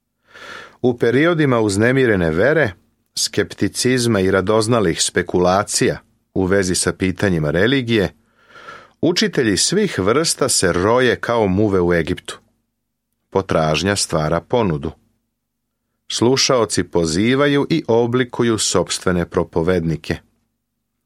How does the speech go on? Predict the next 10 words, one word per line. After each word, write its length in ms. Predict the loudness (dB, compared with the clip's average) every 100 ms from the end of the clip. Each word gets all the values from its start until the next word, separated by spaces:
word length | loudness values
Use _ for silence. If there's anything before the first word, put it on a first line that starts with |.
| _ _ -20 -20 -14 -4
Ako 300 | -4 0 0
ljudi 360 | 2 2 2
žele 320 | 2 4 4 2
da 140 | 2
obožavaju 680 | 2 2 2 0 0 0 -2
tele, 420 | -2 0 2 0 -6 _ _ _ _ _ _ _ -4
lako 380 | 0 0 0 -2
se 160 | -2 -2
pronađe 500 | -2 0 0 -2 -2
sveštenik 840 | 0 0 0 0 0 -2 -4